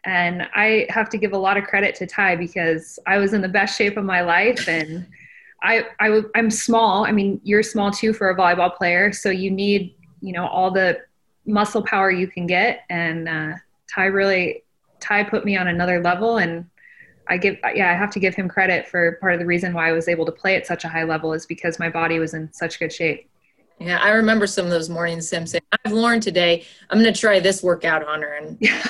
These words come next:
Speaker 1: <laughs>
Speaker 2: poor Lauren. <laughs> You might lose Lauren as a client, but, you know,
Speaker 1: Yeah.
Speaker 2: glad you stuck with him. <laughs>
Speaker 1: Okay, so you started coaching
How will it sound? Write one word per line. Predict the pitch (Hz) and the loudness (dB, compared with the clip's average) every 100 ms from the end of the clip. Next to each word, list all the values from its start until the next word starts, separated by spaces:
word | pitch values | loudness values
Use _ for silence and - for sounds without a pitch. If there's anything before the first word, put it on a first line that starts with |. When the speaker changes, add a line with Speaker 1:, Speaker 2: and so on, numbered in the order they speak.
| - 269 | -2 0
Speaker 1:
<laughs> | - - 294 - - _ _ - | 0 0 -2 -2 -20 _ _ 2
Speaker 2:
poor | 226 196 | 4 6
Lauren. | 196 226 170 160 - - 233 | 6 4 4 0 -8 -6 -6
<laughs> | - - 403 330 339 359 254 | -2 2 2 2 0 -4 0
You | 269 | 4
might | 269 254 214 | 6 6 4
lose | 254 269 | 4 4
Lauren | 214 208 196 | 4 6 4
as | 185 | 2
a | 185 | 0
client, | 208 196 180 175 170 | 0 0 0 -2 -2
but, | 180 165 - _ _ _ _ | 0 0 -4 _ _ _ _
you | 185 | -2
know, | 220 | 2
Speaker 1:
Yeah. | 196 185 - _ _ | 2 0 -4 _ _
Speaker 2:
glad | 220 226 | 2 4
you | 214 | 0
stuck | - 208 | -6 -2
with | 196 - | 0 0
him. | 165 139 | -4 -8
<laughs> | - - - - - - - - - _ | -12 -12 -12 -20 -20 -20 -20 -20 -20 _
Speaker 1:
Okay, | 285 302 220 | 0 2 0
so | - 294 262 208 | 2 4 4 4
you | 254 | 0
started | - 285 277 339 294 | 2 2 2 2 -2
coaching | - 269 269 269 269 262 277 | 0 0 0 0 2 2 -2